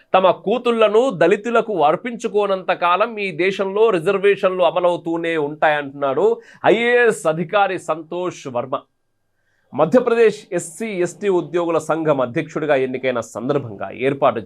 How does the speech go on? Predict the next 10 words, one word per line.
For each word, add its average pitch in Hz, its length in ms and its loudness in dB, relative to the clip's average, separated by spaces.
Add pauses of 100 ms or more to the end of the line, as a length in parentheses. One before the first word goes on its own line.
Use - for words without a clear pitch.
చేసిన 120 240 -8
సమావేశంలో 110 680 -6
ప్రసంగించిన 131 800 -2 (260)
సంతోష్ 202 500 2
వర్మ 135 520 2 (440)
కుల 196 180 6
వివక్ష, 160 420 2
రిజర్వేషన్ల 156 880 0
అంశంపైన 139 540 -2
మాట్లాడుతూ 110 680 -8